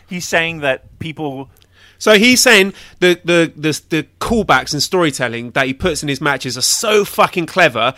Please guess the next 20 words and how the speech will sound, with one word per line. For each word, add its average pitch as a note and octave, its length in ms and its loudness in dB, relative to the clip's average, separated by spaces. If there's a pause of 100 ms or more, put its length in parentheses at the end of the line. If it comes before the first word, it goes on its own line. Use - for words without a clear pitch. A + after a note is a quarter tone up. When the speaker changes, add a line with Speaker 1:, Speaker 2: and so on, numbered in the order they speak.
Speaker 1:
Right. A2 180 -2
Speaker 2:
that D3 300 2
a D3 120 0
lot D3+ 160 2
of C3+ 80 -4
s-, - 160 -4
most, D#3 460 -2
most F3 240 2
viewers C3+ 360 0
are A#2+ 40 -8
too D3 180 -8
stupid C3 520 -6
to B2 80 -2
Speaker 1:
Ah. A#2 280 2
Speaker 2:
figure A#2+ 200 -2
out A2+ 280 -2
what B2+ 140 -6
those A#2 200 -6
references A#2 500 -6
are. G2+ 280 -8